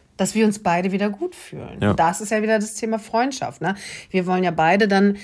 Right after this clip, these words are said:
Speaker 1: äh, äh, dass dem anderen wieder genauso in so eine Komfortzone kommt. Aber auch da, und das muss ich jetzt einmal kurz nochmal sagen, weil das ein schönes Beispiel ist,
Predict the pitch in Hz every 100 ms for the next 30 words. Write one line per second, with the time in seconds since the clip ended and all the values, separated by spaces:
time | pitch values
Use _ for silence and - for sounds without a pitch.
0 | - _ - 185 190 190 185 190 190 190
1 | 156 185 196 196 175 196 196 185 185 185
2 | 180 202 208 202 202 196 190 190 - 170
3 | - 208 214 220 220 214 - 233 262 -
4 | _ _ _ _ _ - - - 196 202
5 | 180 - 247 214 190 196 185 190 202 196
6 | 196 180 - 185 180 170 175 175 165 156
7 | 208 202 151 156 165 - 170 165 - -
8 | - - -